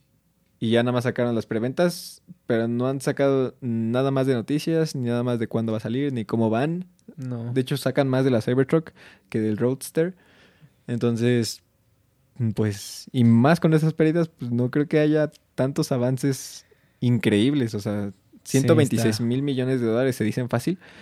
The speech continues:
Speaker 1: pero sí te quitan un ojo de la cara en cuanto a producción y todo.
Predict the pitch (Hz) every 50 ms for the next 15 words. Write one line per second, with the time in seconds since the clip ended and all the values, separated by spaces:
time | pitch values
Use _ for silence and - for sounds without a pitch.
0 | - - - - _ _ _ _ - 117 117 110 110 107 107 101 - 120 - -
1 | 143 135 131 - 117 - 139 135 135 127 127 127 127 120 120 - 143 131 123 110
2 | 98 95 - 120 117 113 - _ _ _ _ _ _ _ _ _ _ _ _ _
3 | _ _ _ _ - 127 113 - 113 107 110 104 - 110 104 110 110 - - 107
4 | 110 104 110 110 110 104